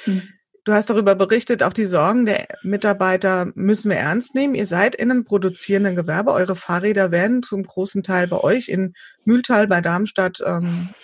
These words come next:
Speaker 2: gefertigt. Das heißt, die Menschen begegnen sich physisch. Was habt ihr für Maßnahmen ertr-, ähm, ergriffen? Was hat euch da auch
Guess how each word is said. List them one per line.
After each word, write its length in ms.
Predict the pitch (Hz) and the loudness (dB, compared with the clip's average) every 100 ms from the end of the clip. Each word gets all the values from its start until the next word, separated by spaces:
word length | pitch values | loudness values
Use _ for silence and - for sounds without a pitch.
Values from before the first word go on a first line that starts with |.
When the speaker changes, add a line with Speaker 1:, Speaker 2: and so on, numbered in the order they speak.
| - | -4
Speaker 2:
gefertigt. 600 | 185 180 190 226 269 247 | 0 2 2 2 0 0
Das 160 | 185 | 0
heißt, 200 | 190 185 | 0 0
die 60 | 185 | 0
Menschen 420 | 175 208 233 202 - | 0 2 2 0 -6
begegnen 480 | 180 196 196 240 220 | -4 -4 0 2 2
sich 180 | 190 | -2
physisch. 540 | - 208 214 240 247 - - - - - | -2 0 2 2 -2 -6 -12 -14 -16 -6
Was 160 | - 208 | -2 0
habt 160 | 254 | 0
ihr 80 | 247 | -2
für 140 | - 226 | 2 4
Maßnahmen 520 | 202 196 - 214 196 | 4 2 0 0 0
ertr-, 280 | 175 - - - - | -4 -10 -20 -8 -2
ähm, 200 | 190 196 | 0 0
ergriffen? 460 | 175 - 185 180 | -4 -2 -2 0
Was 180 | 175 185 | -2 -2
hat 160 | 208 - | -4 -2
euch 140 | 196 | -2
da 160 | - 185 | 0 0
auch 220 | 180 - | 0 -4